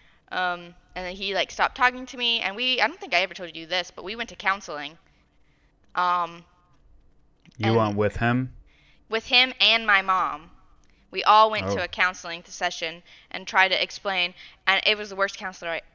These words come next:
Speaker 1: ever, like, I, when I was younger, I went to counseling every day, or not every day, every week. When I was, when my parents
Speaker 2: Mm-hmm.
Speaker 1: were divorced, getting divorced and stuff,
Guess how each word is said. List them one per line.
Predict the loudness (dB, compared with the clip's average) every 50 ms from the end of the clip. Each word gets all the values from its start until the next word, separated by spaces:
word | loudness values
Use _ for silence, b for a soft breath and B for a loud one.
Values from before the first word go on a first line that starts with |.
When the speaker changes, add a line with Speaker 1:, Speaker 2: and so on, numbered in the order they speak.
| _ _
Speaker 1:
ever, | 2 2 2 2 0 0 -2 -4 B B B B B B B B _ _ _ -10
like, | -4 4 6
I, | 8 8 8 6 2 -4
when | 0 2
I | 2 2
was | 2 0
younger, | -2 -2 0 0 2
I | 2 0
went | 0 -4 -10
to | -10
counseling | -12 -12 -12 -12 -10 -10 -6 -4 -2
every | -2 -2 -4 -4
day, | -2 -2 -2 -2 -4 -4 -6
or | -2
not | 2 2 2
every | 2 0 -2
day, | -4 -4 -4
every | -4 -6 -6
week. | -8 -8 -10 -10 -12 -18 _ _ -8
When | -4 -4
I | -4 -4
was, | -4 -8 -12 -14 -14 -10
when | -8 -8
my |
parents | -6 -4 -4 -4 -4 -6
Speaker 2:
Mm-hmm. | -10
Speaker 1:
were | -10 -6
divorced, | -4 -2 -2 -4 -4 -12 -18 B B B B
getting | -8 -8 -8 -8 -10
divorced | -10 -10 -10 -10 -10
and | -14 -10
stuff, | -8 -8 -8